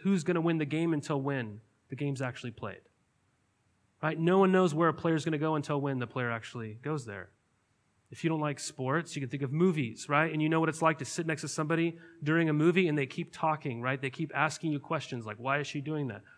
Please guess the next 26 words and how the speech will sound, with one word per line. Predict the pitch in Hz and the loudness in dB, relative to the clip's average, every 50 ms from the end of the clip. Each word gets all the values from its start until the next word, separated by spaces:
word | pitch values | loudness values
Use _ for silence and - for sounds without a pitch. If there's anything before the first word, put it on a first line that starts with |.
| _ _ - | _ _ -4
Where | 139 147 151 | 0 0 0
is | 139 | 0
she | - 151 147 | -2 -4 -4
going? | 135 151 147 131 120 110 110 | -2 -2 -2 -2 -2 -4 -4
What's | 113 143 151 147 - | -2 -2 -2 -4 -4
going | - 160 156 151 151 143 | -6 -4 -2 0 0 -2
to | 143 | -2
happen?" | 127 127 147 151 143 - 135 113 104 - _ - - - - - | -4 -2 -2 -2 -2 -2 -4 -6 -6 -8 _ -20 -20 -20 -6 2
Right? | 151 151 160 165 170 165 - - - - - | 4 6 6 6 4 0 -6 -18 -18 -6 0
And | 156 156 160 | 4 8 8
our | 160 160 | 8 8
response | 165 - - - - 165 170 175 170 165 175 | 6 2 2 0 2 2 4 4 4 2 0
is, | 156 - - - - | -2 -2 -4 -6 -6
"I | - 151 165 | -4 -2 0
don't | 165 156 151 | 0 0 2
know. | 156 160 165 143 | 2 2 2 2
We | 131 143 127 | 2 0 2
have | 131 147 131 - | 2 2 0 0
to | 151 139 | -2 -2
watch | 135 143 139 135 - - | 0 0 0 0 -2 -4
the | 147 135 | -4 -2
movie | 135 143 135 127 135 | 0 0 0 0 -2
and | 127 127 123 | -2 -2 -2
we'll | 123 117 | -4 -6
find | - - 123 123 123 113 | -4 -2 -2 -2 -2 -2
out." | 113 98 92 - - - - | -2 -4 -4 -6 -10 -16 -20